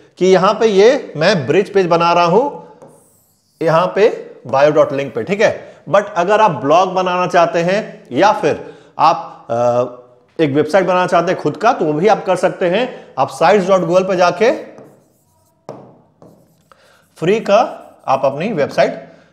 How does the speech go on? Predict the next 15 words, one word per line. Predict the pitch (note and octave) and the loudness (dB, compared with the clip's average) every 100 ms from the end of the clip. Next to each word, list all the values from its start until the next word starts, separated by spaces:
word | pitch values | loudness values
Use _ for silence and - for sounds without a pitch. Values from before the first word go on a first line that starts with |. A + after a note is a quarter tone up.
| _ A2+ | _ 0
बना | B2 D#3+ | 2 0
सकते | F#3 D#3+ F3+ | -2 -4 -4
हैं, | E3+ A#3 - - | -2 -2 -4 -8
ठीक | D3 D#3+ | -8 0
है। | G#3 - - - _ _ _ _ _ _ _ _ C3 | 0 0 -14 -20 _ _ _ _ _ _ _ _ 0
या | D#3 | 0
फिर | F3+ E3 | 2 -4
ब्लॉगर | A#2 C3 C#3+ F3+ | 0 2 4 2
पे | F3+ | 0
बना | F3 F3 E3+ | -2 -2 -2
सकते | F#3 F3+ F3+ | -2 -2 -2
हैं, | G3 C#4+ - B2+ | -2 -4 -12 -12
जहां | G#2+ F#3+ G#3+ A#3+ | 0 0 0 -4
कि | G#3 | 0
आप | F#3 A3+ A#3 | 2 2 -2